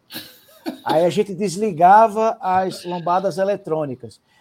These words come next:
Mesmo assim, tem aquele sujeito que eu sei disso, porque uma vez eu fui de Uber, porque meu mo-, o motorista que trabalhava pra mim na época não pôde me buscar, eu tive que pegar um Uber pro estádio, e o Uber disse assim, "Eu não acredito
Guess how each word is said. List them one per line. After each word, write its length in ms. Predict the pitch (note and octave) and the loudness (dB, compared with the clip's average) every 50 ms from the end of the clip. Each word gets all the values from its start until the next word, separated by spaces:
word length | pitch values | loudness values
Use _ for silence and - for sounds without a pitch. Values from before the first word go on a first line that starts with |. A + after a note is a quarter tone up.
| _ - | _ -4
Mesmo 460 | D#3+ F3 G#3 B3 C#4+ C4+ C4 C4+ C4 | 4 8 8 8 8 6 0 -2 -2
assim, 500 | G#3 F3 - - - - F#3+ G3+ G3+ F3+ | -2 -2 -4 -6 -10 -10 -10 -10 -10 -12
tem 160 | - - F#3+ | -10 -8 -8
aquele 260 | F#3+ F#3+ F#3+ G#3 G3 F#3 | -6 -6 -6 -8 -8 -8
sujeito 360 | - - F3+ C3+ D3+ D#3+ - | -10 -10 -8 -8 -6 -6 -6
que 80 | - | -6
eu 40 | F3 | -8
sei 180 | - - G3+ G#3 | -6 -4 -4 -6
disso, 220 | F3 E3 F3+ - | -6 -8 -12 -12
porque 100 | - - | -10 -8
uma 80 | D#3+ D#3 | -8 -8
vez 120 | E3 E3 | -8 -8
eu 60 | E3+ | -10
fui 140 | D3+ - D#3+ | -10 -10 -12
de 200 | D#3 C#3 D#3 D#3+ | -12 -10 -8 -4
Uber, 320 | D3+ D#3 E3 F#3 F#3 G3+ F#3+ | -2 -2 0 0 -2 -2 -4
porque 240 | G3 E3+ - - D#3+ | -6 -10 -12 -10 -10
meu 140 | D3+ D#3 D#3+ | -10 -8 -8
mo-, 180 | D3 D3+ D3 - _ _ _ _ _ | -8 -8 -10 -10 _ _ _ _ _
o 40 | - | -8
motorista 420 | E3 E3 E3 - F3 E3+ E3+ D3 - | -6 -6 -4 -4 -4 -4 -4 -6 -8
que 60 | - | -6
trabalhava 400 | - D#3+ D3+ D#3 D#3 D3+ D3 D3+ | -4 -2 0 0 0 0 -2 -4
pra 140 | - - D3 | -6 -6 -8
mim 100 | D3+ D#3 | -8 -6
na 120 | D3+ C#3+ | -6 -4
época 220 | C#3+ C#3 - - D3+ | -6 -6 -6 -8 -10
não 120 | E3 E3+ | -8 -8
pôde 240 | E3 D3+ D#3 C#3+ C#3+ | -8 -6 -6 -6 -8
me 100 | C#3+ C#3+ | -10 -12
buscar, 420 | B2 C#3 B2+ - - - C3 C3+ | -12 -12 -14 -10 -6 -4 -2 -2
eu 60 | D3 | -2
tive 180 | D3 - B2+ - | -4 -8 -16 -16
que 60 | _ | _
pegar 220 | - D3 C3+ D#3+ E3+ | -10 -4 -2 -2 -2
um 160 | D#3+ D3 D#3+ | -2 -4 -6
Uber 160 | E3+ F3+ G3+ | -6 -6 -8
pro 120 | F3 - | -8 -10
estádio, 500 | D3 - - - B2+ A#2 A#2 A#2+ B2 D#3+ - _ _ _ _ _ _ _ | -16 -14 -8 -4 -4 -4 -4 -4 -8 -12 -18 _ _ _ _ _ _ _
e 140 | - F#3+ G#3+ | -4 -2 0
o 80 | A3 | 0
Uber 200 | A3 G#3+ G#3 G#3 | 2 2 2 2
disse 200 | G#3 G#3 F#3 - | 0 -2 -4 -6
assim, 300 | G#3 F#3 - - A#2+ G2 - _ _ - | -6 -6 -8 -10 -14 -18 -20 _ _ -12
"Eu 80 | F3+ F#3+ | -8 -6
não 100 | G#3 G#3 | -6 -6
acredito 340 | G3 G3+ F#3+ D#3+ D3+ E3 | -6 -6 -8 -10 -10 -12